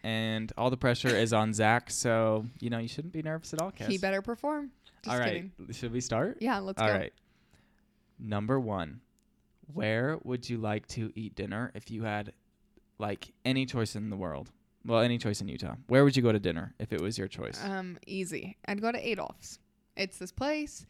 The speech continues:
Speaker 2: that is a true Swiss restaurant that's in Park City, and it has cheese fondue, and that's my favorite, so, mm.
Speaker 1: I did know that answer. I did know that answer. And I,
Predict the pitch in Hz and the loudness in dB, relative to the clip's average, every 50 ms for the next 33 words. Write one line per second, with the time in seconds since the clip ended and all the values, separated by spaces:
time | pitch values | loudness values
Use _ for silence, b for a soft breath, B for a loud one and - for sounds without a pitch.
0 | b b b b b _ - 190 185 165 131 185 185 - 175 180 - - - 190 | b b b b b _ -4 -4 -2 -2 -4 -6 -6 -8 -10 -12 -8 -6 -4 -4
1 | 240 240 - 311 302 285 - - 285 269 254 - - 247 233 233 226 214 196 202 | -4 -4 -4 -4 -4 -2 -2 -2 -2 0 -2 -2 -2 0 0 0 0 -2 -6 -8
2 | - 196 185 202 208 247 254 - - - 220 214 214 208 208 208 208 b b b | -10 -8 -8 -6 -6 -6 -6 -6 -4 -4 -2 -2 -2 -2 -4 -4 -6 b b b
3 | b b b _ - 190 185 180 180 185 190 190 190 190 190 - - - 214 214 | b b b _ -10 -8 -6 -6 -6 -8 -8 -8 -8 -8 -10 -10 -10 -10 -10 -8
4 | - - 240 240 233 226 208 202 196 196 190 190 190 190 190 185 185 - - 202 | -8 -8 -6 -6 -4 -4 -4 -2 -2 -2 -2 -4 -6 -6 -8 -8 -10 -8 -6 -6
5 | 226 240 - 294 269 233 220 208 208 - - - - 196 190 190 196 240 - - | -4 -2 0 0 0 0 0 -2 -2 -4 -10 -12 -10 -8 -8 -8 -10 -12 -10 -8
6 | 240 117 120 120 127 131 127 131 135 135 127 127 113 110 110 113 101 - - - | -4 -4 -2 0 0 0 0 0 -2 -2 0 0 -2 -2 -2 -4 -6 -8 -8 -8
7 | 123 143 156 160 - - 120 110 113 113 113 110 110 113 110 110 107 107 110 - | -8 -10 -10 -12 -14 -12 -10 -8 -8 -8 -8 -8 -8 -8 -8 -8 -10 -12 -12 -12
8 | - 131 139 147 - _ _ _ _ - - 120 117 113 117 101 113 113 110 | -12 -12 -12 -12 -16 _ _ _ _ -6 -2 -2 0 0 0 0 0 -2 -4